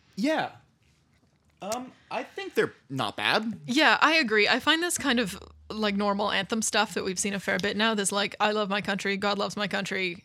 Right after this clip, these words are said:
Speaker 2: my country is great," I think is how we summarized it once.
Speaker 1: Definitely. But I think there's, I think there's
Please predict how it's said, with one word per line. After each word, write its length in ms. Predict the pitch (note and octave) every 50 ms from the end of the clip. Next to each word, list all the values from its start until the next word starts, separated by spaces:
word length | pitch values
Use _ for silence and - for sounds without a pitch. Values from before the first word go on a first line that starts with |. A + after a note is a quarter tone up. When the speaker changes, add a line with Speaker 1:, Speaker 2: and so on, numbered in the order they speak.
| - -
Speaker 2:
my 160 | G#3 G#3 G3+
country 320 | - G3 F#3 - F#3 F#3
is 80 | F3+ F3+
great," 280 | - - - D#3+ - - _ _ _ _ _ _ -
I 120 | F#3 F#3+ F3
think 140 | F#3 E3+ F3+
is 80 | F3
how 100 | - F3+
we 120 | F3+ F3+ F3+
summarized 520 | - F#3+ G3 G#3 G3 G#3 A#3 A#3 - -
it 160 | C4+ C#4 -
once. 360 | A3+ A#3+ B3+ B3+ C#4 - - -
Speaker 1:
Definitely. 640 | D#3 G#3 G#3+ G3 D3+ E3 D#3+ D3 - C3 A#2+ A2
But 200 | A#2+ B2 - E3+
I 80 | D#3+ D#3+
think 380 | D#3+ E3 - A3 A3+ A#3 A3 -
there's, 440 | A#3 A#3 A3 G#3+ G#3 F3+ D#3 - - -
I 100 | E3+ F3+
think 280 | - - G3 G3 G3+ -
there's 400 | A#3 A#3 A3 G3+ - - -